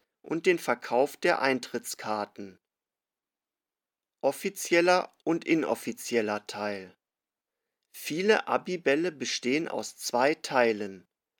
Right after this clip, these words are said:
einem offiziellen und einem inoffiziellen. Während des offiziellen Teils gibt es Reden, Danksagungen und Glückwünsche, zum Beispiel vom Schulleiter und dem Schülersprecher.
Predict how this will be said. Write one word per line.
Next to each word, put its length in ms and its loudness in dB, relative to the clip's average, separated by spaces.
einem 300 -2
offiziellen 920 0
und 220 -4
einem 240 2
inoffiziellen. 1200 -4
Während 460 0
des 220 -6
offiziellen 760 2
Teils 640 -2
gibt 240 -4
es 240 -6
Reden, 500 -2
Danksagungen 880 0
und 240 -4
Glückwünsche, 840 -4
zum 240 -4
Beispiel 460 0
vom 220 -6
Schulleiter 880 0
und 200 -2
dem 140 4
Schülersprecher. 1160 -2